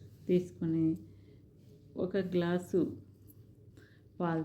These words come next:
తీసుకున్నాను. పాలు పోసి కూర చేద్దాం, మీకు చాలా టేస్ట్గా ఉంటుందన్నమాట. ఇవన్నీ కడిగేసి నీట్గా సన్నగా కట్ చేసి అక్కడ పెట్టుకోవాలి ఉల్లిపాయ ముక్కలు. అలాగే పచ్చిమిరపకాయలని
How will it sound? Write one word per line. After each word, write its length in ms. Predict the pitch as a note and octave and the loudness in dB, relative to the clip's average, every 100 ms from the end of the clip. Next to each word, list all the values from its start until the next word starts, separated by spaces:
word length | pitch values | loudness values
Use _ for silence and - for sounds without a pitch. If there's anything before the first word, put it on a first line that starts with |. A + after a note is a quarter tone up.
| E3 | -4
తీసుకున్నాను. 600 | D3+ - D#3+ D#3 D#3+ A3 B3+ - - - - - - - | -10 -8 -4 -2 0 0 -2 -8 -20 -20 -20 -20 -18 -6
పాలు 220 | F3 E3+ E3+ | 0 0 0
పోసి 240 | E3 - - | -4 -4 -8
కూర 180 | D#3+ D#3 D3+ D3+ | -2 0 0 -2
చేద్దాం, 380 | D3+ C#3+ F#3 C4+ - - - - F3 | -6 -4 -2 -2 -4 -18 -20 -8 -4
మీకు 260 | E3 - D3+ D3+ - - - | -4 -2 -2 -2 -6 -12 -8
చాలా 300 | - D#3+ E3 E3 | -4 -2 -4 -2
టేస్ట్గా 460 | E3 D#3 - E3 D#3+ D3+ | -4 -4 -8 -4 -2 -2
ఉంటుందన్నమాట. 760 | D3+ F3 F3 D3+ D3+ D3+ - A3 - - - - - - F#3 | -4 -10 -4 -2 -2 -4 -6 -8 -8 -18 -20 -20 -12 -4 0
ఇవన్నీ 320 | F3 F3 F3+ F3 | 2 2 0 -2
కడిగేసి 680 | D#3+ D#3+ E3+ E3 - D#3 D#3 - - - - - - | -2 2 2 0 -2 -2 -4 -10 -20 -20 -20 -14 -4
నీట్గా 460 | E3+ E3 - D#3 D3+ - - - - | 0 0 -2 -2 -2 -4 -16 -20 -14
సన్నగా 340 | - F3 F3+ F3+ F3+ | -2 2 4 4 2
కట్ 180 | D#3+ - - | -6 -6 -4
చేసి 200 | F3 F3 | -4 -4
అక్కడ 160 | D#3+ D3+ | -6 -6
పెట్టుకోవాలి 480 | D#3 D3+ - D#3+ D#3 D#3 | -4 -6 -4 -2 0 0
ఉల్లిపాయ 340 | D3+ D3 D#3 D3+ | -2 -2 0 0
ముక్కలు. 340 | C#3+ D#3+ E3 A#3 - - - - | -2 -4 -2 -2 -6 -18 -18 0
అలాగే 260 | F3+ E3+ E3+ F3 | 2 4 2 -2
పచ్చిమిరపకాయలని 920 | D#3+ - E3 - - - D3+ D#3 | -8 -6 -6 -6 -8 -4 0 2